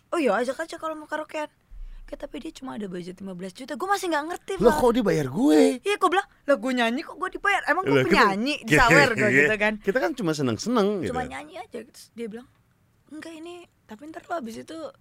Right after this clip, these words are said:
Speaker 1: eh, diajak dinner." Gue langsung ngerti di situ.
Speaker 2: Hmm.
Speaker 1: "Aduh, salah orang, Bos," gue bilang gitu.
Speaker 2: Lu nolak gimana gitu?
Speaker 1: Gitu, "Salah orang, Bos,"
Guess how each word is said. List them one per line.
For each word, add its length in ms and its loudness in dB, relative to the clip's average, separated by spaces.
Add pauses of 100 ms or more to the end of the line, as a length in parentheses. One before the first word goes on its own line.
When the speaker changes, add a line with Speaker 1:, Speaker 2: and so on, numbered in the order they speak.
(180)
Speaker 1:
eh, 100 -14
diajak 380 -10
dinner." 400 -12 (100)
Gue 160 0
langsung 220 0
ngerti 320 -6
di 100 -12
situ. 220 -10
Speaker 2:
Hmm. 680 -6
Speaker 1:
"Aduh, 600 -12 (520)
salah 280 -14
orang, 480 -6
Bos," 360 -2
gue 180 -10
bilang 340 -8
gitu. 400 -16
Speaker 2:
Lu 100 -4
nolak 300 -4
gimana 320 -10
gitu? 240 -6 (100)
Speaker 1:
Gitu, 300 -20
"Salah 380 -20
orang, 360 -4
Bos," 220 -8